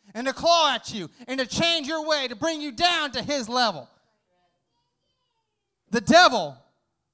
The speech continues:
is persistent. If you want, if you want to title this this morning, I, I, I'll title this The Persistence of the Devil. You see, we just read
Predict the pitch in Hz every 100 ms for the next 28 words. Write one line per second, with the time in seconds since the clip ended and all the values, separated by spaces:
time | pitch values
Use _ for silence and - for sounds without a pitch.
0 | _ _ _ _ _ 147 - 190 - 196
1 | - 123 - - _ _ _ _ _ _
2 | _ _ _ _ _ _ _ _ _ _
3 | _ _ _ _ _ _ _ _ _ _
4 | _ _ 147 165 170 196 156 170 175 170
5 | 190 180 165 143 143 - 151 151 147 147
6 | 147 156 143 - 165 143 139 - - 143
7 | - 175 - 139 - - - 143 131 131
8 | 123 117 - _ _ _ _ _ _ _
9 | _ _ _ _ _ _ _ _ _ _
10 | _ _ _ _ _ _ - 151 226 220
11 | 170 _ _ _ _ _ _ _ _ _
12 | _ _ _ _ _ 196 208 240 190 247
13 | 254 214